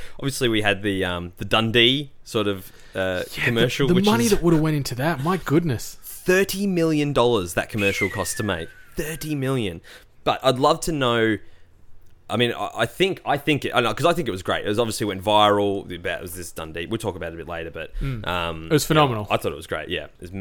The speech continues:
Speaker 1: it was, it was very good. I'm a big Danny McBride fan, so, um, a-, and obviously I'm an Aussie, so it, you know,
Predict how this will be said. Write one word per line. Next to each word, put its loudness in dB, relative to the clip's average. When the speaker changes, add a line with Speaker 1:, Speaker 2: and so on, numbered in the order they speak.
Speaker 1:
it -8
was, -8
it -8
was 2
very 2
good. -6
I'm 6
a 2
big 0
Danny 0
McBride -8
fan, -10
so, -12
um, -10
a-, -4
and 0
obviously -8
I'm -12
an -14
Aussie, -14
so -10
it, -12
you -16
know, -16